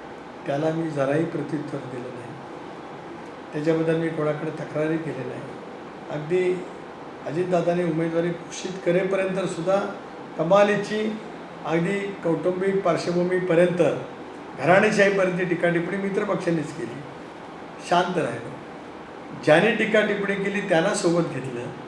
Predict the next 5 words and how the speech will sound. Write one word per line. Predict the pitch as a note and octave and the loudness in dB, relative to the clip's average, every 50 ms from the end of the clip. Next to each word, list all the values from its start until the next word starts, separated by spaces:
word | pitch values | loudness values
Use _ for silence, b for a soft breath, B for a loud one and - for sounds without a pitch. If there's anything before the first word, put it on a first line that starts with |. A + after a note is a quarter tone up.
| - - - - - - - - - - - - - - - - - - - - - - - C#3 | -14 -14 -14 -14 -14 -14 -14 -14 -14 -14 -16 -16 -16 -14 -14 -14 -14 -14 -14 -14 -14 -12 -8 -4
आणि | D3+ E3 E3 | -2 -2 -2
ज्या | D#3+ C#3+ D#3+ E3 F3 G3 | 2 6 6 6 8 6
वेळेला | G3 G3+ G3+ G3+ G3+ G3+ G#3 G3+ G#3 G#3 G3+ G3 - - - - - - - - - - - - - - - | 6 6 6 6 6 6 6 6 6 6 4 2 0 -4 -8 -10 -12 -14 -14 -14 -14 -14 -14 -14 -14 -10 -4
प्रतिकूल | - F3 E3 F3+ G#3+ G#3 A#3+ A#3 A3+ G#3+ | -2 -2 0 -2 -2 0 0 2 4 6
वातावरण | G3+ G3 - G3 G3+ G3+ G3+ | 6 6 8 8 6 6 6